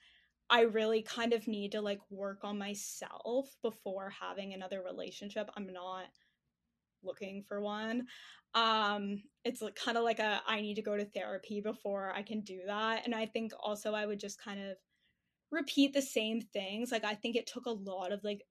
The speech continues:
me, I'd be, even be in situationships that were, like, very good for me. Like, uh, the last one I had, like, the guy helped me with all my schoolwork. Like, he did so much for me, but I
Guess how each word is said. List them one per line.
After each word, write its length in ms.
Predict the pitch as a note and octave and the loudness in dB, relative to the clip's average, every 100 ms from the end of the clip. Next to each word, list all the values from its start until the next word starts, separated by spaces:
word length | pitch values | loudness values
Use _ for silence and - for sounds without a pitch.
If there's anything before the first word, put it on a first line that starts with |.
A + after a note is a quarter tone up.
| _ G3 | _ -6
me, 760 | G3+ G3+ G3+ G3 G3 F#3+ - _ _ B3 | -2 -2 -4 -6 -10 -12 -14 _ _ 4
I'd 180 | A#3+ | 6
be, 80 | C#4 | 6
even 320 | D4 D#4 F#4 | 4 4 4
be 120 | C4+ B3+ | 6 6
in 80 | |
situationships 920 | C4 C4 C4 A3 G#3 A#3 A3 G3+ G3 | 4 0 -2 0 0 -4 -2 -2 -2
that 80 | G#3 | -2
were, 140 | G#3 G#3 | 0 0
like, 300 | G3+ F#3+ - - _ _ _ G3+ | -2 -4 -14 -20 _ _ _ -2
very 240 | A3+ A#3 | 2 2
good 240 | - G#3 G3+ | 0 -2 -4
for 160 | F#3+ | -10
me. 200 | F3+ E3+ - F#3+ | -10 -12 -14 -8
Like, 200 | G#3 G#3 | -6 -4
uh, 60 | |
the 100 | G#3 A3+ | 0 4
last 300 | A#3 A#3 B3 | 4 4 2
one 80 | B3+ | 2
I 40 | |
had, 240 | A#3+ A3+ A3 | 2 0 -2
like, 120 | - _ - - _ - - _ - | -6 _ -20 -20 _ -20 -20 _ 0
the 80 | C4 | 6
guy 240 | B3+ B3 | 8 8
helped 200 | B3+ B3+ | 6 6
me 60 | B3+ | 6
with 120 | A#3 | 6
all 220 | - A3+ A#3 | 6 6 6
my 120 | A3+ | 4
schoolwork. 760 | - - G#3+ G3 - - - | 0 0 0 0 -2 -4 -2
Like, 160 | G#3+ G#3 | -2 -2
he 100 | G#3+ | 0
did 180 | A3 - | 0 0
so 280 | - G#3 | 0 2
much 380 | G#3 F#3 G3 - | 2 0 -4 -4
for 140 | - B3+ | 2 10
me, 400 | C4+ D#4+ F#4 G4+ - - - | 10 10 2 -2 -10 -8 4
but 140 | B3 | 8
I 280 | A3+ A#3 | 8 6